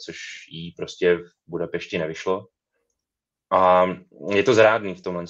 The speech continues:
tom, to první utkání doma. Víš, aby si to ne-, neprosral hnedka, tak jako se ti to stalo v té Budapešti,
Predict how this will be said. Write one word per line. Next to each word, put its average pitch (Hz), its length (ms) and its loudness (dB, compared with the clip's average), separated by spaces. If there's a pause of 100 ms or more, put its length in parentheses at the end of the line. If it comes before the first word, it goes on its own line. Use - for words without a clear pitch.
tom, 82 160 -16
to 85 120 -20
první 87 240 -6
utkání 90 460 -4
doma. 87 320 -8 (540)
Víš, 92 180 -8
aby 90 140 -2
si 90 120 -10
to 92 140 -2
ne-, 87 160 -2
neprosral 90 580 -2
hnedka, 90 320 -4 (500)
tak - 140 -12
jako 90 160 -6
se - 100 -14
ti - 100 -12
to - 80 -8
stalo 92 240 -2
v 90 60 -14
té 95 100 -14
Budapešti, 87 640 -4